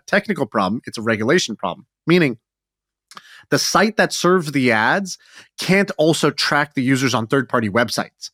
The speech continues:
And this is why portfolio company Triple Whale exploded. Uh, one of my investments exploded in popularity and is now, like, you know, on track to be this huge winner.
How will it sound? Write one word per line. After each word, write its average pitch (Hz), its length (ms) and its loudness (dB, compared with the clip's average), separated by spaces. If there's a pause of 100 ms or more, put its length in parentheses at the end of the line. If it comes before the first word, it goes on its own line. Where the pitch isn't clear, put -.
(600)
And 165 120 2
this 269 60 6
is 254 100 4
why 156 340 4 (540)
portfolio 139 520 4
company 113 300 -4
Triple 175 280 0
Whale 117 320 2 (160)
exploded. 269 1080 0
Uh, 202 180 2
one 233 140 2
of 240 40 0
my 233 120 4
investments 202 560 2
exploded 240 720 0
in 220 100 0
popularity 202 800 4
and 160 160 4
is 160 120 2
now, 190 180 4
like, 160 420 0
you 160 120 2
know, 147 120 2
on 151 180 0
track 156 280 -2
to 156 60 -4
be 160 120 0
this 147 180 -2
huge 214 340 -2
winner. 147 460 2